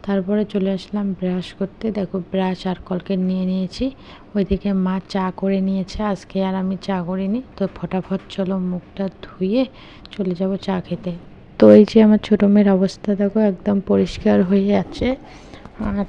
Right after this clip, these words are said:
তারপরে এদিকে দেখো, আমরা চা খেয়েছি, ছোটো মেয়ে দেখো চা ফেলেছে এইখানে, বিস্কুট আর জল। আর পাখিটা দেখো কত সুন্দর করে এসে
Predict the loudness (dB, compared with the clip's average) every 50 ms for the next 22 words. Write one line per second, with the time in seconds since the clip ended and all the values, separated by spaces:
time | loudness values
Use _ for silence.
0 | -4 -2 0 0 0 -2 0 0 2 2 4 2 2 0 0 0 0 0 -2 -4
1 | -4 -4 -4 -2 -2 -2 -2 0 2 2 2 2 2 0 0 -2 -2 -2 -2 -4
2 | -4 -2 -2 -2 0 0 -2 -4 -2 -2 -4 -4 -2 0 2 2 2 2 2 0
3 | 0 0 0 -2 -2 -2 -6 -6 -4 -2 0 0 0 -2 -2 -2 0 2 2 2
4 | 0 0 0 0 0 -2 -6 -14 -18 -18 -18 -18 -6 -2 -2 0 2 2 2 2
5 | 2 2 2 2 2 0 -2 0 -2 2 4 4 4 2 2 -2 -2 -2 0 0
6 | 0 -2 -2 -2 -4 -6 -4 -4 -4 -4 -4 -4 -6 -6 -6 -4 -4 -6 -4 -4
7 | -4 -4 -4 -4 -8 -6 -4 -2 0 0 0 -2 -4 -6 -8 -8 -6 -4 -4 -4
8 | -6 -6 -8 -10